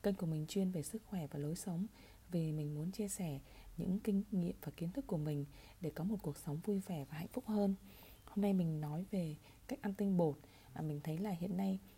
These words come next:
có một số bạn, ngay cả là bác sĩ, thì khi mà, ừ, tự điều trị để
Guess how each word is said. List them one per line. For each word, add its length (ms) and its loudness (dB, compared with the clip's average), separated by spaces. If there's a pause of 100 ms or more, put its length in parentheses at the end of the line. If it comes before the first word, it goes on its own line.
(140)
có 80 0
một 140 4
số 180 0
bạn, 260 0 (360)
ngay 100 2
cả 140 0
là 100 -2
bác 180 -2
sĩ, 320 2 (420)
thì 140 0
khi 180 4
mà, 360 2 (180)
ừ, 60 -2 (200)
tự 180 -2
điều 200 2
trị 320 -2
để 280 -2